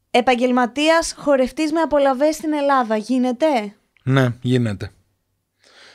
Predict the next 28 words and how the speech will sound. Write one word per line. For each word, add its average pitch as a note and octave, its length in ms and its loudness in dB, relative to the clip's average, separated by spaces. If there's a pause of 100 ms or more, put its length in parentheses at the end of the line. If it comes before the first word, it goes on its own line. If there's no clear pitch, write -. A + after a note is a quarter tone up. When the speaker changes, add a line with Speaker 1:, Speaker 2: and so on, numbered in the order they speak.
(180)
Speaker 2:
Ε, B2+ 360 2
πρέπει C#3 240 2
να C#3+ 120 2
είσαι C#3 200 0
έτοιμος C3+ 400 0
ότι C3 220 0
θα C3+ 100 -4
έχεις B2 220 -2
δύσκολη A#2 580 -2
ζωή. G#2 580 0 (720)
Δεν C#3 300 2
είναι D#3+ 180 2
όλοι B2+ 240 2
οι B2 60 0
καιροί A#2 760 0 (340)
ίδιοι. B2+ 760 2 (840)
Θα C3+ 180 -4
χρειαστεί B2 440 0
να C#3 120 2
κάνεις C3+ 300 -2
κι D#3 100 2
άλλη E3+ 200 4
δουλειά C3+ 280 0
για B2+ 120 0
να B2+ 80 2
τα B2 100 0
βγάλεις A#2+ 340 0
πέρα, B2 320 2